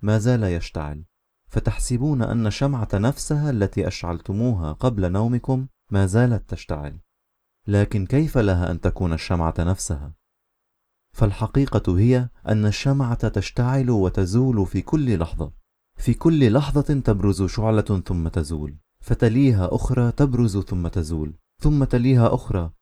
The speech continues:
بلا انقطاع تتواصل الشعلات واحدة تلو الأخرى، فيبدو لنا وكأن الشمعة نفسها ما زالت تشتعل، وهذا هو الضلال عينه. كذلك الأمر مع الضوء الكهربائي،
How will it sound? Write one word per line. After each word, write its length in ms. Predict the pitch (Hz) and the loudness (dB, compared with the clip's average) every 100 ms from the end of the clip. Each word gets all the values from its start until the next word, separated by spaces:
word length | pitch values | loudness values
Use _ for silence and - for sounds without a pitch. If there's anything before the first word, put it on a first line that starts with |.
| _ _ _ _ _ | _ _ _ _ _
بلا 180 | 120 135 | 4 4
انقطاع 720 | 117 - 110 127 143 147 147 | 2 0 0 2 2 0 0
تتواصل 720 | 120 107 95 110 123 120 95 | -2 0 2 4 2 2 -2
الشعلات 640 | 82 - 87 90 120 113 | -4 -6 -2 0 2 2
واحدة 400 | 95 87 92 113 | 0 -2 -2 -2
تلو 440 | 110 90 85 110 95 | -4 -4 -4 -2 0
الأخرى، 520 | 85 117 - 104 101 - _ _ - | 0 -2 -2 -2 -4 -8 _ _ 0
فيبدو 460 | 123 135 110 98 | 4 4 4 0
لنا 280 | 95 123 123 | 2 2 2
وكأن 440 | 107 87 - 117 95 | 2 0 -2 0 -2
الشمعة 440 | - 127 120 95 | -2 -2 -2 -4
نفسها 560 | 90 101 123 - 127 117 | -2 -2 -2 0 0 2
ما 140 | 95 | 0
زالت 380 | 85 90 87 - | 0 0 0 -4
تشتعل، 500 | 87 - 80 73 76 - _ _ _ - | -8 -6 -8 -8 -12 -16 _ _ _ -2
وهذا 400 | 101 127 131 92 | 2 2 2 2
هو 240 | 101 120 | 0 0
الضلال 580 | 101 80 87 104 113 101 | -2 0 0 0 0 -2
عينه. 380 | 82 82 76 76 - _ _ _ _ _ _ _ _ _ _ _ _ | -2 -4 -6 -10 -14 _ _ _ _ _ _ _ _ _ _ _ _
كذلك 500 | - 95 123 131 104 | 0 4 4 4 0
الأمر 460 | 90 87 120 143 147 | -2 -2 -2 -2 -4
مع 200 | 101 92 | -4 -2
الضوء 300 | 90 98 95 | 0 0 0
الكهربائي، 720 | 90 92 82 80 78 82 73 | -2 -2 -2 -2 -4 -4 -8